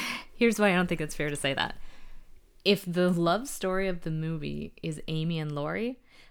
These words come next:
then I don't wanna see that love story. Like, I don't want that to,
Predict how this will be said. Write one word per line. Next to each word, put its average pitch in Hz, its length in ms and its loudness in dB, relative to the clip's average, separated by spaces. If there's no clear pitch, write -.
then 165 200 2
I 226 160 8
don't 247 160 8
wanna 185 160 4
see 160 220 0
that 147 260 0
love 135 220 -4
story. - 500 -4
Like, - 180 0
I 190 140 4
don't 202 140 4
want 180 180 2
that 156 200 0
to, - 120 -10